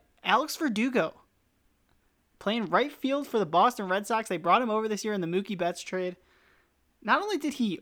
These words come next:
rob a home run in, in Fenway's right field that was just an awesome, fully extended hand way up catch, but he had already hit two home runs in that game. So he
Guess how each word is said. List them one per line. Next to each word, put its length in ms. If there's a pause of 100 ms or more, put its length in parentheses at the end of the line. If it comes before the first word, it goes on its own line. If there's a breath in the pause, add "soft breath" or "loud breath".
(100)
rob 540
a 180
home 340
run 400 (580)
in, 260 (200)
in 140
Fenway's 440
right 180
field 220
that 100
was 220 (240 soft breath)
just 240
an 120 (120)
awesome, 440
fully 500
extended 720 (440 soft breath)
hand 380
way 300
up 180
catch, 260
but 140
he 220
had 140
already 320
hit 260
two 240
home 240
runs 240
in 120
that 180
game. 240
So 160
he 220